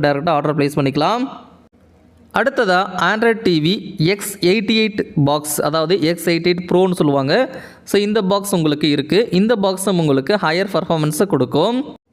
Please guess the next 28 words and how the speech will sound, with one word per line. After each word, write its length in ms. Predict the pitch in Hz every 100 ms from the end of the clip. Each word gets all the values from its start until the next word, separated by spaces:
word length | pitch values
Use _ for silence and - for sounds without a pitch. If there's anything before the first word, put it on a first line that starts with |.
| _ _ - _
ஃபர்ஸ்ட் 320 | - 247 269 269
பார்த்தீங்கன்னா 380 | 220 180 147 160 208 160
ஒரு 140 | 160 214 -
பவர் 240 | 190 240 214
அடாப்டர் 360 | 175 175 180 165
கொடுத்துருக்காங்க. 540 | 147 147 147 135 139 220 - 170
So, 80 | 175 170
இந்த 160 | 190 220 160
அடாப்டரோட 380 | 156 165 165 156 143
குவாலிட்டியும் 420 | 139 127 160 196 151
ரொம்பவே 260 | 143 156 180 175
சூப்பரா 260 | 143 143 131
இருக்கு. 240 | 120 165 233 262 - - _ _ - _ _ 190
அடுத்ததா 380 | 269 269 160 175 -
ஒரு 140 | 151 160 220 180
ஸ்மார்ட் 300 | - 190 233 165
Bluetooth 360 | 165 214 220 226 185
ரிமோட் 260 | 175 175
கொடுத்துருக்காங்க. 520 | 160 147 143 143 135 180 - - 170
இது 120 | 180 226
உங்களுக்கு 280 | 180 160 151
Bluetooth-ல 420 | 180 202 196 160
ஒர்க் 160 | 151 143
ஆகும், 200 | 143 208 214 170
இன்பில்ட் 360 | 190 202 208 175
வாய்ஸ் 260 | 147 180 196 160
அசிஸ்டண்ட்டோட. 600 | 175 - 170 151 131 135 220 285 - - _ - - _ - - 196
அடுத்ததா 360 | 254 247 180